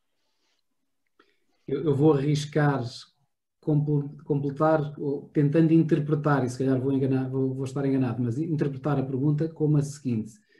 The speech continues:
se é possível que um consultor em Portugal, ou uma entidade em Portugal, de alguma forma distribua os produtos geridos por uma gestora, eh, brasileira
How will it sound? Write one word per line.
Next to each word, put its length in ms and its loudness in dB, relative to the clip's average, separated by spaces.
se 200 -2
é 40 2
possível 580 0
que 140 -4
um 120 2
consultor 640 0
em 100 0
Portugal, 600 -4
ou 100 -6
uma 120 -2
entidade 400 -2
em 60 -2
Portugal, 500 -6
de 140 -2
alguma 280 4
forma 560 0
distribua 1120 2
os 260 -8
produtos 500 -2
geridos 500 0
por 180 -8
uma 160 2
gestora, 720 -2
eh, 360 -6
brasileira 680 -2